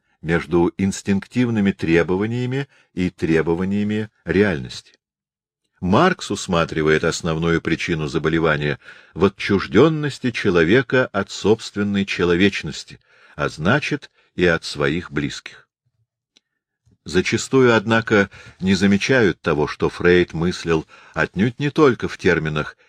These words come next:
индивидуальной патологии. Он также говорил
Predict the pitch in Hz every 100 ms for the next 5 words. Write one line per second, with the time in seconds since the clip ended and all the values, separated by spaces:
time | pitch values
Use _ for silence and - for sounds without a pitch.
0 | _ 101 92 80 92 92 95 69 67 65
1 | 87 87 78 67 - - _ _ _ _
2 | - 92 85 101 107 98 113 104 90 87
3 | 113